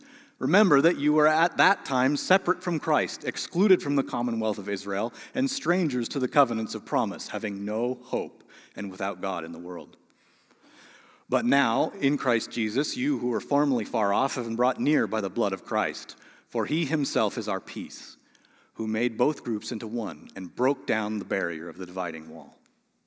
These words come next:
by abolishing in his flesh the enmity, which is the law of commandments contained in ordinances, so that in himself he might make the two into one new man,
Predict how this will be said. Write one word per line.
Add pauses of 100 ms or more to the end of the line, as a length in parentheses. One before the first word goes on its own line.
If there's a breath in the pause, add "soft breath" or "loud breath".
(720 soft breath)
by (140)
abolishing
in
his
flesh
the
enmity,
which
is
the
law (520)
of
commandments
contained
in
ordinances, (260 loud breath)
so
that
in
himself
he
might
make
the
two
into
one
new
man,